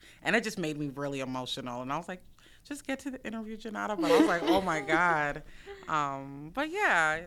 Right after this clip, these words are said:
Speaker 1: definitely. You know, I think we all deserve to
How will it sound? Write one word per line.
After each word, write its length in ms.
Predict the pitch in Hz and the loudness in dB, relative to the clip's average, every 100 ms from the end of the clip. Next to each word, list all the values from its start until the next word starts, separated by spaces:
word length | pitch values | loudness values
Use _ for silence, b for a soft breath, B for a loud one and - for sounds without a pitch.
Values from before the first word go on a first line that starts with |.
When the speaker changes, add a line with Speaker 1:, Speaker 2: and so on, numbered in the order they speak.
| - | -12
Speaker 1:
definitely. 680 | 214 - 185 156 156 151 151 | -14 -12 -14 -12 -12 -14 -12
You 80 | 165 | -10
know, 160 | 151 156 | -6 -4
I 100 | 156 | -6
think 300 | 151 156 156 | -6 -12 -10
we 100 | 156 | -6
all 180 | 131 151 | -4 -4
deserve 400 | 151 147 143 139 | -6 -6 -8 -8
to 420 | - 139 131 131 | -8 -6 -6 -10